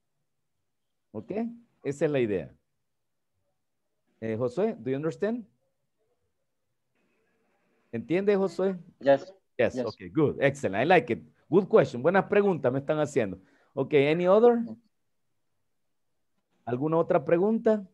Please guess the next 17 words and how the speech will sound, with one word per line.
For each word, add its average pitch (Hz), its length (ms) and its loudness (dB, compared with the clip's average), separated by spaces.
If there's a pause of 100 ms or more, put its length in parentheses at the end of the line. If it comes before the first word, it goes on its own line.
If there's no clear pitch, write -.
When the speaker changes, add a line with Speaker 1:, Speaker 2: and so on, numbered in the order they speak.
(2000)
Speaker 1:
No. - 280 -2 (1600)
Don't 165 280 0
worry, 139 340 6
don't 156 220 0
worry 175 260 6
about 156 240 4
Firulais. 156 680 4
<laughs> - 720 -4
I 147 140 6
have 202 160 6
a 175 60 4
Firulais 165 520 4
too 180 140 4
in 160 100 0
my 147 140 2
house, 143 320 4
so 120 260 2